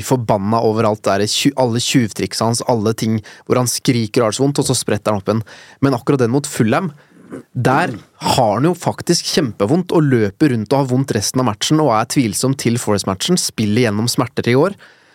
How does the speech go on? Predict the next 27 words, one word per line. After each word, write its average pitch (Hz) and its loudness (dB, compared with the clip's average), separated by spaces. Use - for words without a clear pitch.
Så - 2
akkurat 156 2
den, 170 0
at 139 2
han 139 2
blir 120 0
så 143 0
hengt 113 -2
ut - -6
for 135 0
den, 185 0
ja, 113 4
han 143 0
kan 147 -2
takke 143 -2
seg - -2
selv, 160 2
men 160 -2
da 123 2
må 139 4
han 151 2
i - 0
hvert - 0
fall 147 -4
ta 117 2
han 131 2
de 135 4